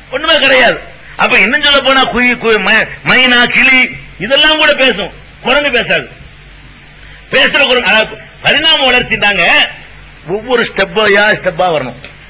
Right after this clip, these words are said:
இந்த படி, இந்த படி, இந்த படி, இந்த படி, இந்த, இப்படிதான், இதான் பரிணாம வளர்ச்சிங்கிறது. குரங்குக்குல இருந்து மனுஷன் வர்ற நெசமா இருந்தா, இந்த போய் பாக்குற குரங்கு இருக்குல்ல, அந்த குரங்கு இருக்கணும். அது பிறகு பேசுற குரங்கு ஒண்ணு இருக்கணும்.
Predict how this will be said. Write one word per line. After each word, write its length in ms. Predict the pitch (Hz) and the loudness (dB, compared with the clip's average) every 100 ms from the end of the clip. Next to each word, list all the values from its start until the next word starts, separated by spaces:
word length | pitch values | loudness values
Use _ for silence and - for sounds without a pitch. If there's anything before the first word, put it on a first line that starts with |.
| - | -12
இந்த 120 | 147 | -8
படி, 320 | 139 135 139 - - - - - - | -6 -4 -4 -8 -18 -20 -20 -20 -12
இந்த 160 | 208 202 | -4 -2
படி, 420 | 180 165 165 160 - - - - | 0 0 0 -2 -14 -20 -20 -10
இந்த 180 | 214 220 | -2 0
படி, 400 | 185 175 165 165 - - - | 2 2 2 -2 -10 -20 -10
இந்த 220 | 220 247 | -2 0
படி, 380 | 175 196 190 185 180 | 0 2 2 0 -2
இந்த, 200 | 226 247 | -2 -2
இப்படிதான், 440 | - 202 226 254 | -2 -2 0 2
இதான் 220 | 226 240 226 | 4 2 2
பரிணாம 340 | 202 220 214 | 0 0 0
வளர்ச்சிங்கிறது. 460 | 180 160 175 151 127 - - - - - - | -2 -2 -4 -4 -6 -12 -20 -20 -20 -20 -4
குரங்குக்குல 680 | 214 285 320 302 262 285 | 0 2 2 -2 -4 0
இருந்து 300 | 294 302 269 | 2 2 2
மனுஷன் 240 | 247 202 247 | 0 0 2
வர்ற 120 | 240 | 2
நெசமா 460 | 226 185 247 240 202 | 0 0 -2 0 2
இருந்தா, 520 | 196 196 294 302 151 - - - - | 0 0 2 2 0 -6 -20 -20 -16
இந்த 120 | 190 | -10
போய் 160 | 175 202 | -2 -2
பாக்குற 380 | - 214 247 240 | 0 0 0 -2
குரங்கு 300 | 190 220 214 | -2 -2 -4
இருக்குல்ல, 360 | 202 277 202 - - - | 0 2 0 -2 -10 -6
அந்த 240 | 208 202 | -4 -2
குரங்கு 320 | 160 185 214 | -2 -2 0
இருக்கணும். 320 | 190 170 165 - - - - - - | 0 0 -2 -6 -16 -20 -20 -20 -6
அது 240 | - 262 | -2 0
பிறகு 600 | 220 208 151 208 302 226 - - - - | 0 0 2 2 2 -2 -8 -20 -16 -2
பேசுற 320 | 269 294 254 | 2 2 2
குரங்கு 340 | 226 208 196 214 | 0 -2 -2 -2
ஒண்ணு 20 | |
இருக்கணும். 340 | 190 175 160 | -2 -4 -8